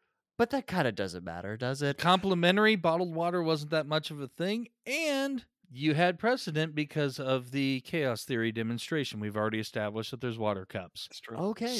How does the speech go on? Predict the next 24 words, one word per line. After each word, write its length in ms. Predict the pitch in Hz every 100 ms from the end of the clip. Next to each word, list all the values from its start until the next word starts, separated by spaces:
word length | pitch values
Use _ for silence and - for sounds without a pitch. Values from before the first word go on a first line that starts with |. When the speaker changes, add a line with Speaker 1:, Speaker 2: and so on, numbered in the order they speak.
| 117
Speaker 1:
very 180 | 113 131
Speaker 2:
So 120 | 269
Speaker 1:
true. 200 | 269 254 220
Speaker 2:
well 280 | 247 240 220
made. 460 | 220 285 233 143 131
Speaker 3:
The 80 |
way 200 | 147 170
they 180 | 160 160
did 260 | 135 147 139
that 220 | 143 120
beautiful 360 | 139 135 - 131
effect 300 | 131 131 127
is 100 | -
probably 280 | 160 123 113
common 300 | 120 117 110
knowledge 320 | 113 113 104
at 80 | 110
this 140 | 110
point, 280 | - 120 113
but 100 | 113
they 100 | 123
had 180 | 123 117
speakers 960 | - - - 131 - 113 107 - - - _ -
underneath 440 | 120 117 117 117